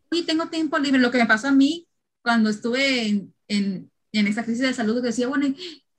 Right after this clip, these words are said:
¿qué puedo hacer?". Y como que dio, como que se abrió una ventana a la creatividad, que muchos se animaron a hacer cosas que no se habían animado y que les gusta y que ahora están vendiendo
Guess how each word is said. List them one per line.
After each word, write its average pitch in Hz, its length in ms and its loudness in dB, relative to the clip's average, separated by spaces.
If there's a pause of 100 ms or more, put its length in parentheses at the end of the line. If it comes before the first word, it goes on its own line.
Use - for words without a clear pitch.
(320)
¿qué 254 100 -4
puedo 254 160 2
hacer?". 254 240 2
Y 220 60 -4
como 220 240 4
que 226 120 0
dio, 247 580 0 (220)
como 240 220 0
que 240 100 -2
se 240 80 0
abrió 226 140 2
una 277 120 2
ventana 233 540 2
a 247 140 -2
la 208 160 -2
creatividad, 196 680 -6 (480)
que 262 140 2
muchos 262 360 6
se 320 60 0
animaron 254 400 6
a 269 40 6
hacer 269 200 0
cosas 277 220 -10
que 285 100 -6
no 262 100 -2
se 302 100 -6
habían 277 160 -2
animado 269 500 2
y 285 140 -6
que 254 100 -4
les 226 200 2
gusta 311 500 -4 (300)
y 214 120 -12
que 220 760 0
ahora 254 300 0
están 277 220 2
vendiendo 254 760 2